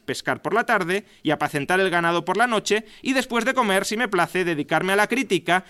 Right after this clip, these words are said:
sin necesidad de ser exclusivamente cazador, pescador, pastor o crítico, según los casos. Vamos, que yo me levanto pastor y me acuesto ingeniero industrial, para entendernos.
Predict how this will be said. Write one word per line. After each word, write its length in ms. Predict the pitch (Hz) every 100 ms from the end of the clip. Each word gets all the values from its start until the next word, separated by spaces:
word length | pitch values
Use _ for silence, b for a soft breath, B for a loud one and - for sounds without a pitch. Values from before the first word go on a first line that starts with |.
| B B
sin 180 | 262 277
necesidad 500 | 240 262 233 202 180
de 120 | 185
ser 280 | 180 175 -
exclusivamente 800 | - - 135 185 180 185 180 185
cazador, 460 | 208 214 151 147 - _
pescador, 520 | 208 - 175 135 135
pastor 500 | - 185 - 139 131 -
o 140 | 185 165
crítico, 480 | 139 - 110 131 -
según 340 | 131 127 123
los 140 | 101
casos. 360 | - 85 - -
Vamos, 220 | 120 95 -
que 100 | 117
yo 80 |
me 140 | 127 135
levanto 420 | 135 139 143 -
pastor 400 | 151 - 160 185 B -
y 100 | 143
me 40 |
acuesto 300 | 135 156 170
ingeniero 380 | 156 147 143 147
industrial, 500 | 135 123 - 92 82
para 220 | - 110
entendernos. 580 | 107 117 110 101 92